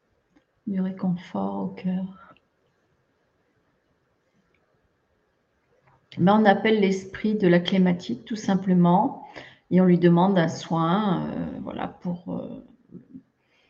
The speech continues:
ben, pour ce qu'on ressent, en fait, hein, si on a des angoisses, euh, on manque de calme, pour apaiser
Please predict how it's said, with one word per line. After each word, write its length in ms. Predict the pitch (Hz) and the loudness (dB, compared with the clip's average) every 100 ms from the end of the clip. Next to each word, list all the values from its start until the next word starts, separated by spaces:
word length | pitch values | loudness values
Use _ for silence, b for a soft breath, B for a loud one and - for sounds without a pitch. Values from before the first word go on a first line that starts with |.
| _ _ | _ _
ben, 220 | 196 175 | -4 -4
pour 160 | 175 165 | -4 -10
ce 80 | - | -4
qu'on 140 | 180 | -4
ressent, 420 | 156 147 - 214 | -2 -4 -4 -2
en 120 | 208 156 | -2 -4
fait, 360 | - 175 170 | -4 -4 -2
hein, 120 | 175 | -4
si 140 | 180 180 | -4 -6
on 100 | 156 | -6
a 340 | 143 147 - | -6 -8 -8
des 240 | 190 160 170 | -6 -2 0
angoisses, 720 | 160 151 151 160 202 202 - | 0 0 -2 0 -2 -6 -12
euh, 220 | 185 - - - | -10 -10 -12 -4
on 60 | |
manque 340 | 185 185 185 185 | 0 2 2 0
de 60 | |
calme, 1120 | 175 - 190 180 190 196 196 196 175 147 - 175 b b b _ _ | -2 0 4 6 6 4 2 0 -2 -4 -8 -10 b b b _ _
pour 140 | 175 | -6
apaiser 1000 | 165 - 175 175 175 165 180 190 - - | -6 -2 -2 0 -2 -2 -2 -4 -8 -14